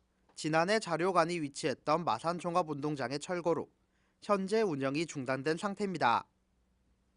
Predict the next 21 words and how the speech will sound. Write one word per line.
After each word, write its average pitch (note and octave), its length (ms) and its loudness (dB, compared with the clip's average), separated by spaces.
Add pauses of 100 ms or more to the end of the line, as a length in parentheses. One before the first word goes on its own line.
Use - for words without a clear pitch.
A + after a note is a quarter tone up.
(720)
이전 G#3 300 2
장소가 G#3+ 520 4
정해지지 E3 580 0
않아 D3+ 240 6
재개관 D#3+ 560 0
여부가 C3 320 0
불투명했지만 D#3+ 840 -4 (840)
최근 A#3 460 0
내년 F3 340 4
개관 F3+ 360 0
예정인 D3+ 420 0
마산 D#3 400 0
문화원으로 C#3 580 2 (360)
이전이 D3 500 -2
확정됐습니다. D#3 1000 0 (1900)
그동안 G3+ 500 4
영화 E3+ 300 4
자료를 A3 380 0
수집한 F3+ 520 -4
이승기 F3+ 440 -4
관장이 D3+ 500 -2